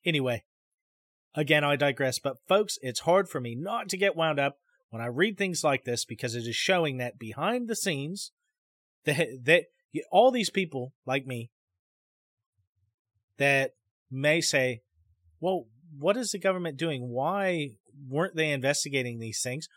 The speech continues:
Why were they not taking it seriously?" Well, again, here, uh, yet again, is another document showing they did. They were taking it seriously.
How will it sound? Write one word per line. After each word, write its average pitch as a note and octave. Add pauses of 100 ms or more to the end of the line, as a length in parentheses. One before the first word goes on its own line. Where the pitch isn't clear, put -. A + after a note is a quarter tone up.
(120)
Why D3
were F3+
they F3
not E3+
taking D#3
it C3
seriously?" D#3+ (320)
Well, E3+
again, F3 (180)
here, G3+
uh, D3+
yet C3+
again, G3
is A#2+
another C#3
document D#3
showing C3+
they C3
did. G3 (720)
They B2+
were E3+
taking G3
it C#3+
seriously. A#2+